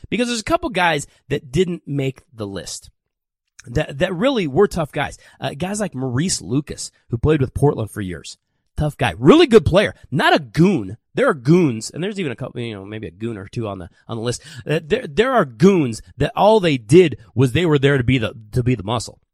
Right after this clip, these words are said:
That's not what I'm talking about. Maurice Lucas was a tough guy. Vernon Maxwell was a tough dude. Vernon Maxwell was crazy. Mad Max. He was nuts.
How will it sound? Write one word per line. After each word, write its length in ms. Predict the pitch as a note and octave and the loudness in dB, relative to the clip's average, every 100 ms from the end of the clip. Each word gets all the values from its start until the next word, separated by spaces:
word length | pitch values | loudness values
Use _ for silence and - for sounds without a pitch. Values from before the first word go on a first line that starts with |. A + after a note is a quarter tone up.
| _ _ _ - | _ _ _ -8
That's 140 | E3+ | -2
not 80 | G3 | 0
what 80 | D3 | 0
I'm 60 | C3 | 0
talking 300 | C#3 B2 G2 | -2 -2 -8
about. 160 | C#2+ _ _ _ - | -14 _ _ _ -14
Maurice 400 | A2+ E3 D4 D3 | 0 4 4 6
Lucas 280 | G#3+ C3 | 4 2
was 120 | A2+ G2+ | -4 -6
a 100 | F#2+ | -4
tough 280 | D3 - | -2 0
guy. 240 | - A2+ - _ _ - | -2 -4 -6 _ _ -12
Vernon 420 | G2+ G#3 C#4+ B2 | -2 0 0 0
Maxwell 600 | G#2+ D3+ - F2+ C#2+ _ _ _ _ - | 0 0 -2 -6 -8 _ _ _ _ -8
was 180 | B2 G2 | -6 -6
a 60 | |
tough 300 | - C3+ - | -4 -4 -4
dude. 320 | A2+ F2 - - _ _ | -6 -8 -10 -20 _ _
Vernon 220 | C3+ A#3 B2 | 0 2 2
Maxwell 420 | D3 - A#2 F#2 | 2 0 -2 -2
was 240 | G2+ - | -4 -6
crazy. 480 | - C#3+ C3 E2 - G2+ | -4 -2 -2 -6 -16 -8
Mad 420 | B2 D#3 D3 A2 | -4 -2 -2 -4
Max. 540 | G#2+ B2 - - - _ _ _ _ | -2 -2 -2 -8 -8 _ _ _ _
He 160 | D3+ | -4
was 200 | D#3+ F#2 | -4 -6
nuts. 420 | - A2+ - - | -6 -6 -6 -10